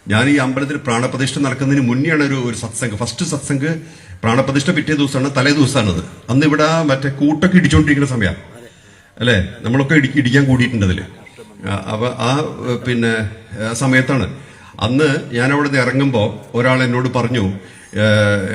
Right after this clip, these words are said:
ഒരു വലിയ പ്രശ്നത്തിലാണ്, അയാളൊരു കമ്പനിയുടെ ഓണറാണ്. അയാൾ പറഞ്ഞു, "ഈ കമ്പനി ക്ലോസ് ചെയ്യാണ്, മാസ് റെസിഗ്നേഷൻ നടക്കുകയാണ് ഈ കമ്പനിയിലെ," പറഞ്ഞു. അപ്പൊ ഞാൻ പറഞ്ഞു, "എനിക്കിപ്പോ സംസാരിക്കാൻ സമയമില്ല, ഞാൻ അമ്പലത്തിൽ പോവാണ്, സത്സംഗം." അന്ന് മലയാളത്തിൽ സത്സംഗം എനിക്ക് കുറച്ച് ബുദ്ധിമുട്ടാണ്, അപ്പൊ ഞാൻ കുറച്ച് സ്ട്രെസ്സിലായിരുന്നു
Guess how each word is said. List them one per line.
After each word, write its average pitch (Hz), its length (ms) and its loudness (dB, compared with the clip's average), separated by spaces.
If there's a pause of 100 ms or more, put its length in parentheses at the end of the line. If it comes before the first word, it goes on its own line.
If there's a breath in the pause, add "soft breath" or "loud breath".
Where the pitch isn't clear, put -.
(200)
ഒരു 117 180 0
വലിയ 127 360 0
പ്രശ്നത്തിലാണ്, 123 800 -2 (200)
അയാളൊരു 123 320 0
കമ്പനിയുടെ 127 440 0
ഓണറാണ്. 117 440 0
അയാൾ 117 180 -2
പറഞ്ഞു, 120 140 0
"ഈ 131 40 -4
കമ്പനി 120 320 -2
ക്ലോസ് 117 320 -2
ചെയ്യാണ്, 117 340 -2
മാസ് 131 440 0
റെസിഗ്നേഷൻ 123 540 -2
നടക്കുകയാണ് 110 360 -2
ഈ - 20 0
കമ്പനിയിലെ," 104 440 0
പറഞ്ഞു. 87 280 -4 (880 loud breath)
അപ്പൊ 95 140 -2
ഞാൻ 123 220 2
പറഞ്ഞു, 143 140 4
"എനിക്കിപ്പോ 127 320 0
സംസാരിക്കാൻ 123 480 0
സമയമില്ല, 117 560 -2
ഞാൻ 110 180 -2
അമ്പലത്തിൽ 113 380 -2
പോവാണ്, 107 420 -2 (720 loud breath)
സത്സംഗം." 101 480 -2
അന്ന് 110 160 2
മലയാളത്തിൽ 110 480 0
സത്സംഗം 113 440 -2
എനിക്ക് 110 180 -2
കുറച്ച് 110 300 -6
ബുദ്ധിമുട്ടാണ്, 110 440 -2
അപ്പൊ 110 120 0
ഞാൻ 113 100 0
കുറച്ച് 110 220 -2
സ്ട്രെസ്സിലായിരുന്നു 110 720 0